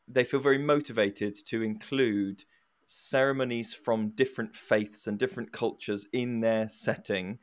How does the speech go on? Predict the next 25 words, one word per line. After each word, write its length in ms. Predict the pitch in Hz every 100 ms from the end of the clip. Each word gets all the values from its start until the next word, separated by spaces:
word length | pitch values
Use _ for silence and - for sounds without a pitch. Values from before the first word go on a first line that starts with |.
| - - - _ _ _ _ _ _ _ -
Is 260 | 160 156
that 240 | - 139 -
something 680 | - 131 - 123 120 123 127 _ _ -
that 180 | 110 120
you 440 | 120 123 120 - _ _
also 640 | - 156 151 - 113 98 101 - -
do 220 | 117 104
in 140 | 104
your 120 | 104 107
setting, 380 | 110 98 107 -
or 360 | 110 107 107 -
is 180 | 117 107
it 160 | 110
like, 340 | 104 104 104 -
this 220 | 113 117 -
is 100 | 101
a 60 |
space 340 | 104 107 107 -
for 220 | 107 104
these 220 | 127 120
types 300 | - 98 -
of 80 | 101
ceremonies? 800 | 107 104 101 101 101 104 104 - _ _ _ _ _ _ _ _ _ _ _ - _
You 100 | 127
know? 260 | 110 95 113